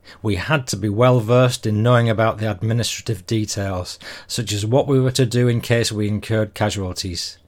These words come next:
and what we should do if perchance one of us were cut off and couldn't effect an escape.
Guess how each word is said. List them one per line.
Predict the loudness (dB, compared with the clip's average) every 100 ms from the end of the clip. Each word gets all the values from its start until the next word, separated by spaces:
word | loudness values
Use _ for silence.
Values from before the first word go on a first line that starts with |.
| -20 _ -20 -16 -6
and | 2
what | 2
we | 2
should | 0 -2 0
do | 2 4 2 0
if | -8 -6
perchance | -10 -2 -2 0 -2
one | 0 0
of | 0
us | -2 -2
were | -4
cut | -6 -6 -2
off | 0 0 -2 -16
and | -10 -6
couldn't | -2 -2 -2
effect | -2 -2 -2 -4
an | -2
escape. | -2 -2 -2 -4 -6